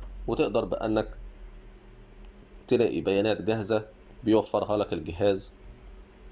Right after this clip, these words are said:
للنشر. بالإضافة لأنك هتلاقي خرائط تفاعلية بالشكل ده.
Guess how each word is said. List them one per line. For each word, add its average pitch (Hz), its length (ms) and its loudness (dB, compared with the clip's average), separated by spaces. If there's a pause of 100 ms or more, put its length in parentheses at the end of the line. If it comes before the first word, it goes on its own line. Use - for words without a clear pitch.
(500)
للنشر. 104 460 -2 (1800)
بالإضافة 135 380 2
لأنك 143 260 -2
هتلاقي 127 260 0
خرائط 120 320 2
تفاعلية 98 580 -2
بالشكل 92 460 -2
ده. 73 120 -8